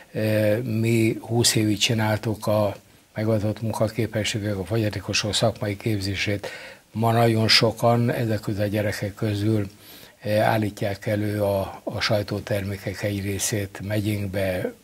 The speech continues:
Nyíregyházán. Ezek az emberek ma nem tudnak hol tovább tanulni, tehát nagyon kellene a koordináció szerep erősítése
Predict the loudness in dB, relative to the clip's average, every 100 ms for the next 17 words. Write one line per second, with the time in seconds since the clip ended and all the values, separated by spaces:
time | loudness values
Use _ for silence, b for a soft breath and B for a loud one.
0 | _ -20 -20 -16 -8 -2 2 2 2 0
1 | 2 2 0 -2 B B B B B B
2 | B _ -4 0 2 4 4 4 4 4
3 | 4 0 0 2 0 2 0 2 -2 -2
4 | -4 -4 -4 -2 -2 0 0 -2 -12 -4
5 | -2 -2 -2 0 0 -2 -4 B B -2
6 | -2 -2 -10 -2 4 6 4 0 2 4
7 | 4 2 0 -2 -2 0 0 0 0 0
8 | -2 0 0 0 0 0 0 0 -2 -2
9 | 2 4 4 -2